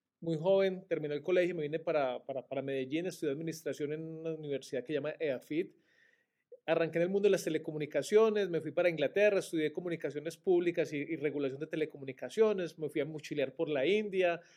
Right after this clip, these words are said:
por Nepal, y conseguí novia israelita. Bueno, me ha, me ha gustado mucho andar el mundo.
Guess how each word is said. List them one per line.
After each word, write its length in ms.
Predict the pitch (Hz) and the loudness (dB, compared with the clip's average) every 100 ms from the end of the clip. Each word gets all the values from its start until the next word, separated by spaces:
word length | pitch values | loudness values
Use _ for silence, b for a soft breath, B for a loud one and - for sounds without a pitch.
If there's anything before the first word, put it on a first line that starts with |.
| b - | b 2
por 200 | 156 147 | 2 2
Nepal, 760 | 135 131 202 202 202 190 175 b b b | -2 2 6 8 8 6 4 b b b
y 60 | - | 0
conseguí 320 | 165 143 151 | 0 2 0
novia 220 | 156 170 | 4 4
israelita. 640 | 170 156 135 147 220 214 | 4 6 4 6 4 6
Bueno, 340 | 165 160 135 127 - - | 8 8 6 -4 -8 -2
me 100 | 156 | 0
ha, 180 | 151 - | 0 -2
me 80 | 170 | -2
ha 20 | |
gustado 340 | 175 185 196 | 0 4 6
mucho 260 | 196 196 196 | 6 2 0
andar 180 | 190 190 | 4 4
el 120 | 185 | 4
mundo. 460 | 180 160 165 190 | 0 -4 -4 -6